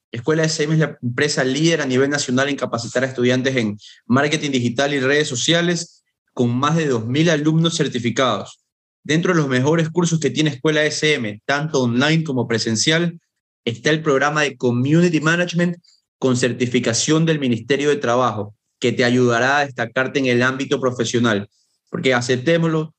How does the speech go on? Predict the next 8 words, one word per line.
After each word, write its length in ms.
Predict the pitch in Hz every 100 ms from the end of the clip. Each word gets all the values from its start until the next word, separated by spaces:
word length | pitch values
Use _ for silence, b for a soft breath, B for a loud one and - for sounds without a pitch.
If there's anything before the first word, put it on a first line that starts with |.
| _
todas 280 | - 165 175
las 120 | 160 139
empresas 800 | 127 160 165 - 160 160 - _
necesitan 500 | 131 127 120 123 143
un 140 | 147 151
community 420 | 135 135 147 143
manager 460 | 143 147 151 147 -
preparado. 640 | 143 139 135 127 107 104